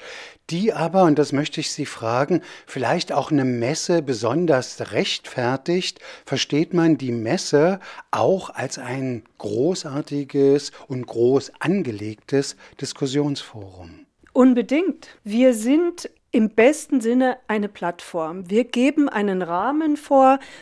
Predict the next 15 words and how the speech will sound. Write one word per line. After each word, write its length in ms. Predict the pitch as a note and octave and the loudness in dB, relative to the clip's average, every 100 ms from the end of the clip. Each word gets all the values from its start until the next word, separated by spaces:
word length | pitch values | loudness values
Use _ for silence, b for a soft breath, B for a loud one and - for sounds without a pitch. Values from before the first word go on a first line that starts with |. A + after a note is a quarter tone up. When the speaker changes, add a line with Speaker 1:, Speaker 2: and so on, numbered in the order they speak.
| - | -18
Speaker 2:
für 520 | - A3+ G#3 G3+ G3 b b - | -2 4 6 6 4 b b -4
den 120 | G3+ | -2
respektvollen, 1040 | G3+ G3+ - A#3 B3 - - B3+ B3+ B3+ B3+ _ | 0 -2 2 2 2 -2 2 4 4 2 -2 _
offenen 560 | - A3+ - B3+ A3 - | -4 -2 2 2 2 -2
Austausch 720 | F#3 G#3+ - A#3 F#3+ F3 - | -4 -4 -4 0 2 0 -2
miteinander, 580 | G3 F3+ E3+ D#3+ D#3+ E3+ | -6 -4 -4 -2 -2 -4
für 220 | - A3 | -2 -2
Dialog. 760 | - A3+ A#3 G#3 G3 F3+ - - B B B B B | 2 6 8 6 2 0 -4 -14 B B B B B
Im 300 | B3 A3 G3+ | 2 2 2
Kleinen 540 | - G#3 G#3 D#4 D#4+ C#4 | 0 4 6 6 6 6
wie 120 | C4+ | 4
im 140 | B3+ | 4
Großen. 500 | A#3+ G3+ A3+ A3 G3+ | 2 4 4 2 -2
Im 240 | F3+ F3 - | -8 -8 -6
Kleinen 640 | - G#3 B3 C#4+ D4 C#4+ | 2 6 6 6 6 4